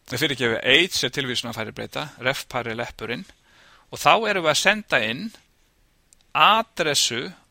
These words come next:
á minninu sem að H er geymt í, sem að gildi fyrir H er geymt í.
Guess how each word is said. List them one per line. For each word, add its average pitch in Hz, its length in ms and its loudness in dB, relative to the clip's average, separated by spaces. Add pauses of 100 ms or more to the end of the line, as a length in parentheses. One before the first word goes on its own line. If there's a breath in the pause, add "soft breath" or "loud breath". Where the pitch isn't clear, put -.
(320)
á 139 140 4 (100)
minninu 139 920 -2
sem 143 260 -2
að - 140 -4
H - 560 -2 (260)
er 139 180 -6
geymt 151 360 -2
í, 101 80 -8 (2500)
sem 127 160 -10
að 123 100 -14
gildi 156 400 -4
fyrir 127 320 -2
H 127 220 -6
er 120 80 -10
geymt 127 320 -10
í. - 80 -12